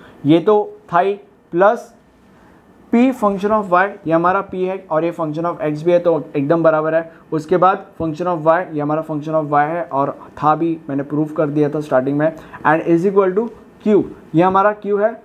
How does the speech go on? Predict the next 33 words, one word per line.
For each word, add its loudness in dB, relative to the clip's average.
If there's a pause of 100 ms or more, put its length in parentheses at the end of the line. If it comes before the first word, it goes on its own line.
(100)
और 4
ये -4
q -4
हो 2
भी -4
सकता -8
है -8
क्योंकि -4
ये 2 (100)
function -4
of -8
x -8
भी 0
है, -6 (640)
ठीक 4
है? 2 (680)
तो 6
अभी 0 (180)
हम 2
यहाँ 2
पे -4
कह -6
सकते -10
हैं -2
कि -4
हमारा 0
question -6
इस -10
form -4
में -4
आ -2
चुका -8
है। -10